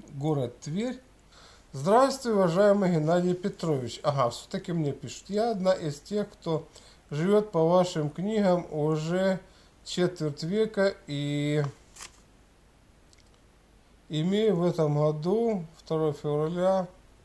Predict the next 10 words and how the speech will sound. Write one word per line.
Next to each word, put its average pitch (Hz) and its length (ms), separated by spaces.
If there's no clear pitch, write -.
исполнилось 175 1300
двадцать 151 360
пять 147 220
лет, 180 240
как 160 240
я 147 120
узнала 143 680
о 127 60
них. 165 340
Узнала 190 1040